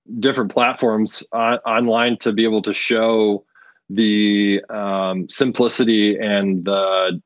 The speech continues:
you know, the overall design is such an, a quick, as I, as I mentioned, like the, the, the cost to value, how quickly you can recognize that, you know, that what that is,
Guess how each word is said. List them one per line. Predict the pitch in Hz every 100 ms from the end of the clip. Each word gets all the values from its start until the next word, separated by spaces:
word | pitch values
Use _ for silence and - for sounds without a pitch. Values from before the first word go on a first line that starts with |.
| -
you | 110 101
know, | 98
the | 90 101
overall | 113 104 107 101
design | 95 104 107 107
is | 90
such | - 113
an, | 110 101 107
a | 98
quick, | - - 127 - - _ _ _ _ _ 127 123
as | 113
I, | 110 110 -
as | 120
I | 113
mentioned, | 107 104 113 101
like | 98
the, | 107 - _
the, | 82 120 110 - -
the | 120
cost | - 117 110 -
to | 110
value, | 98 98 104 95
how | 101
quickly | - 107 107 101
you | 95
can | 95 95 92
recognize | 107 98 104 92 90 90 - - 98
that, | 95 -
you | 107 98
know, | 90 90 -
that | 98 98 -
what | - 98 -
that | 92
is, | 87 107 85 85 -